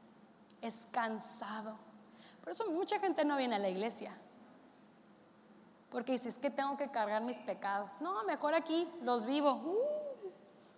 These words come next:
y no los cargo". Pero cuando Jesús le estaba diciendo ese contexto a los discípulos, era en ese contexto histórico y les dijo, "Carga tu cruz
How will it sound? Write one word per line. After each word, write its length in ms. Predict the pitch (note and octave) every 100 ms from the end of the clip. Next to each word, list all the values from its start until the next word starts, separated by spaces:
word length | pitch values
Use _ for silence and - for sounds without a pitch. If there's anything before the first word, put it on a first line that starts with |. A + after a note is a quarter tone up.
| - -
y 80 |
no 120 | A#3+ A3
los 200 | A3+ -
cargo". 260 | G#3 A3 A3 - - - - - - - - - - - - - - -
Pero 360 | C4+ B3+ A#3+ A3 -
cuando 280 | - C4+ A#3+
Jesús 800 | A3+ A#3 - D4+ D#4+ B3 - - - - - - - - - -
le 80 | A#3+
estaba 240 | A#3 A#3
diciendo 400 | C4 C#4+ C4+ B3+
ese 340 | - B3 - C#4+
contexto 760 | C#4 C4+ C4+ B3 - - G#3+ -
a 80 | G#3+
los 200 | A3 G#3
discípulos, 760 | G3+ - C#4 A#3 G3+ F#3 - - - - - - -
era 160 | A3 B3+
en 80 | B3+
ese 240 | A#3 B3+
contexto 500 | A#3+ G#3+ - - -
histórico 640 | A#3 - A#3 G#3+ G#3 A3
y 80 | A3
les 160 | G#3+ G#3
dijo, 320 | G#3+ - F#3+ - - - - -
"Carga 420 | G#3+ A#3+ C4+ D4
tu 140 | D4
cruz 400 | A3+ C4 C#4 C4+